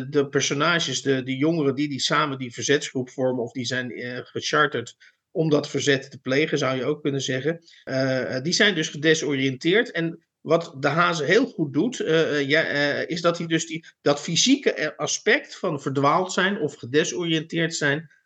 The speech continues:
eh, eh, dat, dat schrijft hij dus echt heel, ook met herhalingselementen, eh, schrijft hij dat op. En dat de, o-, op pagina tweeënnegentig citeer ik dan het volgende.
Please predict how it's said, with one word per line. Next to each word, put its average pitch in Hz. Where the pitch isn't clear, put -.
eh, 143
eh, 135
dat, 170
dat 185
schrijft 220
hij 190
dus 180
echt -
heel, 190
ook 220
met 180
herhalingselementen, 190
eh, 160
schrijft 196
hij 180
dat 170
op. 131
En 151
dat 156
de, 147
o-, 143
op 156
pagina 170
tweeënnegentig 160
citeer 180
ik 175
dan 160
het 147
volgende. 123